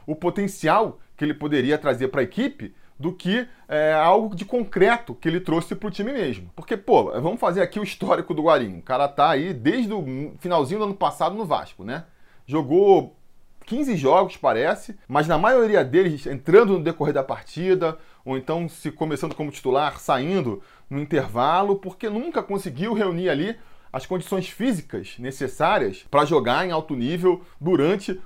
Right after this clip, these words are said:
os noventa minutos. Quando ele chegou no ano passado, ele demorou pra entrar em forma, e lá pro finalzinho do campeonato, lá na, nas últimas rodadas, foi quando ele começou a mostrar um pouco mais ali de, de ritmo de jogo e começou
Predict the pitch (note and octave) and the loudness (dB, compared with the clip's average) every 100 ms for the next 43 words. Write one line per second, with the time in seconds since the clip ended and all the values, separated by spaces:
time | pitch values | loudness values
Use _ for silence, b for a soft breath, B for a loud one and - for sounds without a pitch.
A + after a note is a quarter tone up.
0 | - E3 F3 F3 C3+ F3+ F#3+ F#3 G#2+ D2 | -6 -2 2 2 2 -2 -4 -4 -6 -10
1 | - - - C3+ C#3 D3 G#3+ G#3+ E3+ C#3+ | -18 -20 -6 -4 0 0 0 0 0 0
2 | - D3+ D#3 G2+ b - A#2+ A#2 G2+ D3 | 0 0 0 -4 b -8 -4 -4 -2 -2
3 | E3 B2+ G3 - E3 B2+ C3+ G#2+ - C3 | 0 4 6 4 0 -2 -8 -8 -2 2
4 | G3+ G3 F#3 b - F#3 B3+ G#3 - - | 2 0 -6 b -12 -10 -4 -4 -4 -4
5 | B3 - A#3 G3 B2 C3+ C#4 G3 F#3 F#3+ | -6 -4 0 0 0 -2 -2 -2 -4 -4
6 | F#3 C3+ F3 G#3 E3+ D#3 F#3 C3 A#2 A2 | -4 -2 -2 -2 -2 -2 -2 -6 -6 -6
7 | C#3+ A3+ D#3+ D3+ C#3 A#2+ A#2 F3+ D3 A#2 | -6 -6 -6 -6 -4 -4 -2 -2 -2 -6
8 | - - F3 E3 F#3+ F3+ D3+ G3 G#3 F3+ | -8 -6 -6 -6 -4 -6 -4 -4 -4 -4
9 | F3+ F3+ F3 G3 A#3 E3 C#3 F3 D#3 B2+ | -6 -8 -4 -2 -2 -6 -4 -4 -4 -6
10 | D3+ C3 G2+ b b C3 C3+ C#3+ - E3+ | -6 -6 -8 b b -8 -4 -2 -2 -2
11 | C3 G#2 B2 F#3+ G#3 G3+ G3+ F#3 D3+ - | -4 -4 0 2 0 -4 -4 -4 -6 2
12 | F#3+ - | 4 4